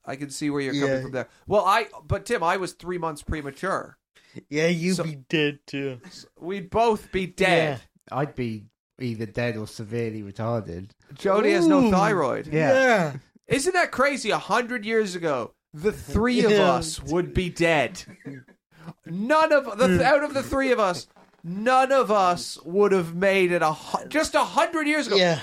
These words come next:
Speaker 1: which is most, that's almost all of human history.
Speaker 2: Yeah.
Speaker 1: Uh, we, we were lucky enough to be born in the point one percent of human history where we can live.
Speaker 2: Yeah.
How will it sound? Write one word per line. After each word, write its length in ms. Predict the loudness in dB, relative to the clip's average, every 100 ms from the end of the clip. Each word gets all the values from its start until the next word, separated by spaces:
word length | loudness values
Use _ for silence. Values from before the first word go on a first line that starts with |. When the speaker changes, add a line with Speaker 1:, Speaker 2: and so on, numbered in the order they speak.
| -4
Speaker 1:
which 220 | -6 -4
is 180 | -6 -6
most, 440 | -6 0 0 0 -2
that's 220 | -4 -6 -6
almost 480 | -2 -2 -2 -6 -8 -4
all 480 | 4 8 8 6 2
of 100 | -2
human 320 | -4 -4 -2
history. 580 | -2 -4 -6 -6 -6 -8
Speaker 2:
Yeah. 240 | -10 -10 -12 _ -20 -18 -2
Speaker 1:
Uh, 180 | -2 -2 -6
we, 300 | -6 -6 -6
we 260 | -6 0 2
were 340 | 4 2 0 -4 _ _ _ -12
lucky 520 | -2 0 0 -2 -6
enough 260 | -2 -2 -4
to 80 |
be 120 | -8 -2
born 540 | 2 2 2 0 -4 -8
in 240 | -8 -6
the 260 | -8 -10 -10 _
point 520 | -6 -4 -6 -8 -8
one 300 | 0 2 2
percent 520 | 0 -2 -2 -2 0 0
of 120 | -2
human 340 | -4 -4 -2
history 520 | 0 -2 -2 -4 -2
where 200 | 0 0
we 260 | 0 -2 -6
can 220 | -4 -4
live. 580 | 0 0 0 -2 -8 -20 _ _ _ _ _ _ _
Speaker 2:
Yeah. 200 | -12 -12